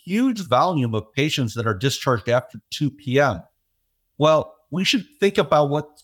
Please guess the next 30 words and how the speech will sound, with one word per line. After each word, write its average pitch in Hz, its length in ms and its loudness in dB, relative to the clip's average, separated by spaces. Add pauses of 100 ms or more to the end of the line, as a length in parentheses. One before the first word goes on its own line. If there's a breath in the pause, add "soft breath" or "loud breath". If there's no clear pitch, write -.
good 151 140 2
for 160 160 -4
the 139 80 0
consumer 143 600 0
experience 143 680 0
and 120 180 -8
think 151 160 -2
about 127 300 2 (240)
where 151 300 2
that 131 300 0 (200)
really 143 320 0
can 120 280 -4
meet 143 200 -2
the 135 80 -2
needs 135 360 0
of 113 280 0 (260)
our 117 220 0
patients 131 640 -2 (360)
more 127 420 2 (420)
equitably, 180 760 -2
more 110 460 0 (320)
effectively, 165 840 -2
more 107 300 2
efficiently, 110 680 -2 (300)
and 127 520 0
get 160 240 0
patients 147 440 0
in 147 140 -2
and 139 140 0
out 123 320 2